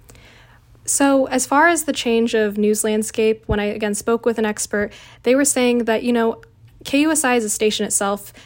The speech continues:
you know, with them being purchased, it might mean less local coverage on their station. And again, that goes back to they might have commitments if they become an affiliate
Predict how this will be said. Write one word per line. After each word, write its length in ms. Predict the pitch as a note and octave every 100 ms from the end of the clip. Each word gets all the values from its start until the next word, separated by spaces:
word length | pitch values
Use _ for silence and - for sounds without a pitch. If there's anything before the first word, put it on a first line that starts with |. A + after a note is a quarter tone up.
| -
you 80 | A3+
know, 140 | G#3
with 200 | G3+ G#3+
them 180 | A3+ A#3
being 240 | A3+ A3+ G#3+
purchased, 480 | G#3 G3 G#3 - -
it 160 | A#3
might 220 | A#3 C#4+
mean 280 | A3+ A#3+ A3
less 380 | G3+ G#3 - -
local 260 | G#3+ G#3 G#3+
coverage 440 | - G3+ G#3 G3+ -
on 180 | G#3 G#3
their 140 | G#3
station. 560 | - G#3 G3+ - F#3+ F#3+
And 180 | G#3+
again, 240 | G#3+ G#3+ G3+
that 140 | G3
goes 240 | G#3+ G#3 -
back 340 | A3 G#3 -
to 160 | A3+ G#3
they 100 | G3+
might 200 | G3+ G#3
have 240 | G3 -
commitments 500 | - A3+ B3 G#3+ G#3
if 80 | G#3
they 140 | G3
become 320 | G3 - G#3+
an 60 | A#3
affiliate 540 | G#3 G3+ F#3+ F#3+ F#3+